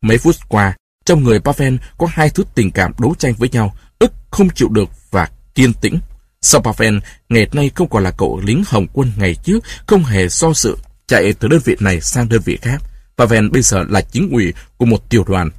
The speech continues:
tiểu đoàn đó đang đứng sắp hàng sau anh. Cách xử sự của anh sẽ nêu một gương chấp hành kỷ luật như thế nào cho cả đơn vị. Bởi vì anh đã huấn luyện giáo dục tiểu đoàn mình, có phải vì cái thằng cha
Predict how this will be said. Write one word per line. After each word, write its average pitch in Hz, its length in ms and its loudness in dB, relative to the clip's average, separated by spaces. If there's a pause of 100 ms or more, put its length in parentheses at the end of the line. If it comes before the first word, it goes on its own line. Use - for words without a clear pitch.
(180)
tiểu 117 100 4
đoàn 98 180 2
đó 104 320 -4 (120)
đang 120 260 -2
đứng 117 180 -2
sắp - 280 -4
hàng 90 300 -2
sau - 220 2
anh. 107 160 2 (720)
Cách 247 140 0
xử 131 120 2
sự 113 220 2
của - 140 -4
anh 139 220 0
sẽ 143 440 0 (280)
nêu 135 360 4 (100)
một - 220 -4
gương 123 200 2
chấp - 260 -2
hành 98 160 -2
kỷ 98 160 -2
luật 87 160 -4 (140)
như 135 160 2
thế 170 140 0
nào 101 320 -2
cho 123 80 -2
cả 85 120 -2
đơn 127 200 0
vị. - 180 0 (540)
Bởi 131 120 4
vì 110 180 4
anh 147 260 -2 (240)
đã 160 100 4
huấn 175 200 2
luyện 143 160 2
giáo - 200 2
dục - 260 0
tiểu 110 100 2
đoàn 98 220 2
mình, 95 200 0 (240)
có 151 120 2
phải 107 240 -2
vì 98 360 0
cái 226 80 -4
thằng 208 180 -2
cha 143 280 -2